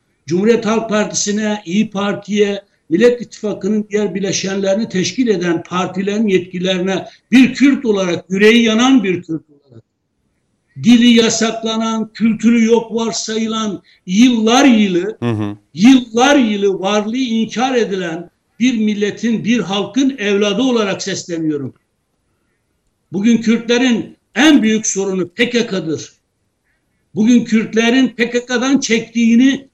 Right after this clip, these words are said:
Speaker 1: hiç kimse çekmemektedir. Kürtlerin yaşadığı yerlerde P K K kendisi gibi düşünmeyen Kürtleri Kürt kabul etmemektedir.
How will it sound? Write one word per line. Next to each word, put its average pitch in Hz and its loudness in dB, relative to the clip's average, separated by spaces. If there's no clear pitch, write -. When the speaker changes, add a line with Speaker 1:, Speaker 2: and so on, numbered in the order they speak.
Speaker 1:
hiç 311 6
kimse 220 -8
çekmemektedir. - -16
Kürtlerin 214 -6
yaşadığı 202 -4
yerlerde 180 -4
P 233 -4
K 247 -6
K 254 -6
kendisi 240 -4
gibi 208 -10
düşünmeyen 220 -2
Kürtleri 226 -2
Kürt 302 2
kabul 202 -2
etmemektedir. 151 -8